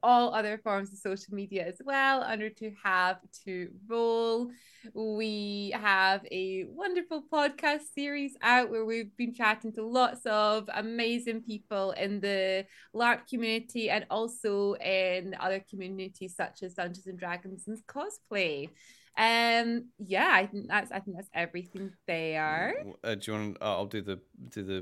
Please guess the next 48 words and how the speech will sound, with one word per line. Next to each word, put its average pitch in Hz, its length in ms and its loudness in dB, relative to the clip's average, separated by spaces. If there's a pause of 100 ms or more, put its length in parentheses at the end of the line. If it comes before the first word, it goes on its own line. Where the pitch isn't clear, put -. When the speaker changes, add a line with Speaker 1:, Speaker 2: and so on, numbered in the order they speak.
Speaker 2:
YouTube. 104 360 -6
This 143 160 2
is, 139 120 -2
uh, 135 240 2
if 139 140 0
you're 165 100 4
watching 185 200 8
Speaker 1:
Oh, - 20 6
Speaker 2:
this 160 100 4
back 170 160 8
on 240 100 12
Speaker 1:
sorry. 233 160 12
Speaker 2:
You-, 254 80 12
yeah, 320 420 12
if - 100 4
you're 147 80 4
Speaker 1:
<laughs> - 0 -
Speaker 2:
watching 165 220 8
this 156 100 4
back 156 220 10
on 147 120 6
YouTube, 127 640 4
uh, 110 460 6
you 107 200 -2
can 113 140 -6
give 107 160 -2
us 104 160 -2
a 101 300 2
thumbs 117 300 -2
up. 113 220 4
You 101 80 -10
can 104 140 -8
subscribe. 110 720 4
That'll 98 200 2
really 104 240 0
help 107 220 -4
us - 140 -6
out. 123 280 4 (360)
Um, 104 640 6
if 104 160 -6
you've 107 320 -6
watched 110 240 0
this 110 160 -6
on 107 140 -4
Twitch, - 480 0
you 107 400 -2
can, 107 640 -2
uh, 95 360 2